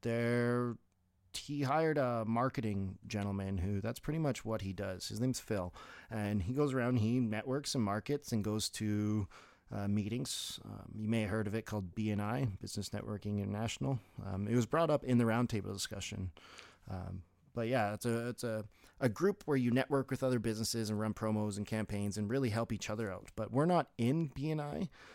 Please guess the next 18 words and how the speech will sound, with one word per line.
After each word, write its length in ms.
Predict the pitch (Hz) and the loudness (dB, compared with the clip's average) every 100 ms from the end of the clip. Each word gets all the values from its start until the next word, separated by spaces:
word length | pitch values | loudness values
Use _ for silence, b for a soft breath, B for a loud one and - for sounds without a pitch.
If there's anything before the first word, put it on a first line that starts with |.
| B B | B B
but 440 | - 113 - - - - | 0 0 0 -8 -8 -2
we 120 | 117 | 0
seem 240 | - 135 | 4 4
to 100 | 120 113 | 4 2
be 180 | 120 101 - | 2 2 -8
fans 1000 | - - 131 127 117 104 101 104 - - - | -14 -4 0 2 2 0 -2 -4 -6 -8 -2
within 420 | 117 107 127 117 | 0 2 6 6
B 180 | 101 107 | 6 2
and 140 | 104 | 2
I, 180 | 101 101 107 | 0 -4 -4
like 200 | 123 117 | -2 2
a 40 | |
lot 220 | 117 120 | 4 6
of 180 | 120 110 | 6 6
companies 440 | 127 120 117 117 98 | 4 4 6 4 4
in 140 | 131 123 | 4 6
that 200 | 117 113 | 6 2
group, 400 | 107 113 113 | 2 2 2